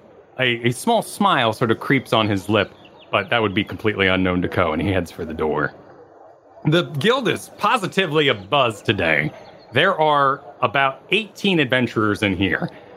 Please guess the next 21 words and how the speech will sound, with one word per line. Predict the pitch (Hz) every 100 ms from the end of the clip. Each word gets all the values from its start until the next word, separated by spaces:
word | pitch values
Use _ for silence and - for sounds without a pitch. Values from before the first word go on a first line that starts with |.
| -
Most | 143 202 -
of | 185
them | 165 165 165 - - - - - - - - 123
you | 156
haven't | 190 202
met | 202 -
before, | 127 113 95 175
but | 208
a | 208
couple, | 247 247 208
you | 185
know, | 151 190
like | 202 190 220 - -
Soonish | - 233 196 202 - 190
and | 180 170 - -
Man | 151 170 170 160
Cave | 170 165 151
are | 151 147
around. | 139 131 131 131 127 - - - -
There | 127 123 147
are | 123 123 123 117